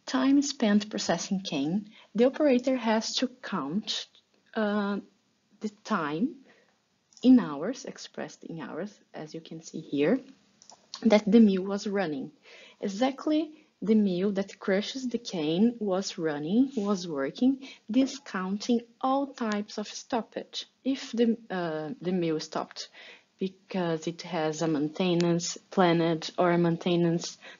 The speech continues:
not planned, or any kind of stoppage, you have to discount of these hours. So you have the total, uh, hours available during the crushing season and discount those that the mill wasn't working.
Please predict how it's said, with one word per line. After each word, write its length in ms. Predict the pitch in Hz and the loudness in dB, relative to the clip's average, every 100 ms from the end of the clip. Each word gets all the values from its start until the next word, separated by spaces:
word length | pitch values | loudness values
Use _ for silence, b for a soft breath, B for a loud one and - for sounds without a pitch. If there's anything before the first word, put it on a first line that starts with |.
| _ | _
not 360 | 196 185 185 - | 2 2 0 -4
planned, 640 | 175 160 156 156 156 - - B B B | -2 0 0 0 -2 -6 -14 B B B
or 580 | - 175 175 180 180 175 - | 2 4 6 6 6 4 4
any 480 | 269 285 285 285 - - _ - | 8 10 10 8 0 -16 _ -12
kind 340 | 226 202 190 | -6 -6 -6
of 120 | 175 | -10
stoppage, 720 | - - 165 156 190 190 - - _ | -12 -14 -12 -10 -10 -10 -12 -18 _
you 80 | 202 | -10
have 220 | 202 196 | -10 -10
to 100 | - | -10
discount 600 | 196 220 - 185 175 185 | -6 -6 -6 -4 -4 -4
of 120 | 196 | -6
these 200 | - 220 | -2 0
hours. 500 | 226 143 123 120 - - B B B B | 2 0 -2 -4 -8 -12 B B B B
So 240 | - 180 | -6 -4
you 80 | 165 | -2
have 200 | 170 175 | -2 -4
the 80 | 156 | -4
total, 800 | 156 - 226 240 - 262 254 254 254 - _ _ | -4 2 2 2 -4 0 2 2 0 -14 _ _
uh, 220 | 190 185 - | -4 -2 -2
hours 400 | 180 175 185 190 165 | 0 0 2 0 -2
available 480 | 151 156 208 240 | 0 0 2 2
during 340 | 233 247 247 247 | 4 4 4 4
the 80 | 247 | 2
crushing 360 | 240 240 262 | 0 2 2
season 520 | 254 247 247 311 349 B B B | 2 2 2 2 0 B B B
and 220 | 240 226 | 6 6
discount 760 | 208 202 - - 175 202 208 190 | 6 0 -6 -4 -2 -2 -2 -2
those 320 | 175 170 190 | -2 -2 -2
that 380 | 190 202 - - | -6 -8 -12 -12
the 180 | - 185 | -8 -2
mill 300 | 196 185 175 | 0 2 0
wasn't 720 | 190 180 156 156 185 190 - - | -2 -2 -2 -2 -6 -8 -12 -8
working. 600 | 202 190 143 - 135 | -4 -2 -2 -4 -10